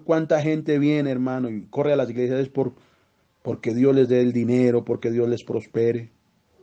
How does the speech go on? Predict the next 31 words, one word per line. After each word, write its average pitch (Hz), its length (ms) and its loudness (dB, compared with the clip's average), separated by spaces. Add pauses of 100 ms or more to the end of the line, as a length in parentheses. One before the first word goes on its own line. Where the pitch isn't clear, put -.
(640)
Y 120 80 0
buscan 160 340 4
al, 131 240 2
al 120 180 2
Dios 147 280 6
de 139 80 6
los 123 140 2
panes 131 260 0
y 127 40 -2
los 117 140 -4
peces 127 480 0
para 113 320 -6 (140)
solo, 143 500 0
solamente 147 720 -2 (840)
de 113 80 -10
que 123 140 4
Dios 131 140 8
les 139 100 6
llene 135 240 2
sus 120 160 -4
vientres 127 640 4
y 113 80 -4
que, 107 160 -8
y 107 340 -6
les 104 220 -6
sacie 127 400 -2
la, 107 320 -8 (560)
les 110 160 -6
supla 139 280 2
las 117 140 4
necesidades. 107 960 -4